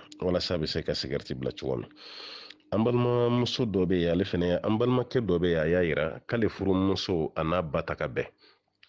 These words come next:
U kun bɛ tungan na, u nana, mais ale ni ba, furumuso ni ba ta ka ɲɔgɔn faamu. K'o ko bɛ cogo di?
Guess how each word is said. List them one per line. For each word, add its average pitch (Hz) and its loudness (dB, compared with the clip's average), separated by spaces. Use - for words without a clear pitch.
U 87 -2
kun 87 2
bɛ 85 4
tungan 87 2
na, 82 2
u 92 2
nana, 87 4
mais 80 2
ale 80 0
ni 85 2
ba, 80 -2
furumuso 98 0
ni 82 2
ba 80 0
ta 80 -4
ka 73 -2
ɲɔgɔn 71 0
faamu. 60 -4
K'o 107 2
ko 90 0
bɛ 85 0
cogo 76 -2
di? - -12